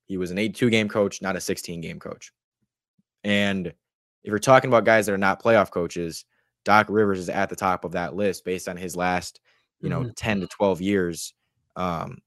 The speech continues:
Speaker 1: as a coach in the le-, in this league. So, you know, my initial thought is just like, "Man, like, we are going back to the guy that is,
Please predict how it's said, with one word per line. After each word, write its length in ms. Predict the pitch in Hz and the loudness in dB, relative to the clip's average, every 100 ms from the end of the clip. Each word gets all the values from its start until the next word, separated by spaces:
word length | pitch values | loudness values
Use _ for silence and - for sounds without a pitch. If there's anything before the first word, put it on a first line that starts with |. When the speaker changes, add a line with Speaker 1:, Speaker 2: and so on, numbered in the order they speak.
| - | -6
Speaker 1:
as 180 | 95 | -6
a 60 | 87 | -4
coach 240 | 101 92 | -4 -4
in 60 | 87 | -4
the 80 | 85 | -6
le-, 220 | 82 98 | -4 -6
in 140 | 101 95 | -4 -4
this 180 | 90 - | -4 -2
league. 340 | 117 101 87 _ _ _ _ | 0 0 -2 _ _ _ _
So, 480 | - 117 101 87 _ _ _ _ _ | 2 6 6 4 _ _ _ _ _
you 80 | 113 | -2
know, 80 | 110 | 4
my 160 | 131 | 4
initial 260 | 123 120 113 | 4 2 2
thought 200 | 139 131 | 4 4
is 100 | 98 | 2
just 160 | 98 | -2
like, 140 | 101 85 _ _ - | -4 -4 _ _ -8
"Man, 340 | 135 107 80 | -4 -4 -4
like, 200 | 87 92 | -6 -6
we 240 | 95 113 110 | -2 0 2
are 120 | - | 2
going 260 | 104 123 110 | 2 0 2
back 280 | 110 113 | 2 2
to 120 | - 110 | -2 -8
the 60 | |
guy 300 | 98 101 101 | 0 2 2
that 160 | 95 92 | 0 -2
is, 320 | 92 82 - | -4 -6 -14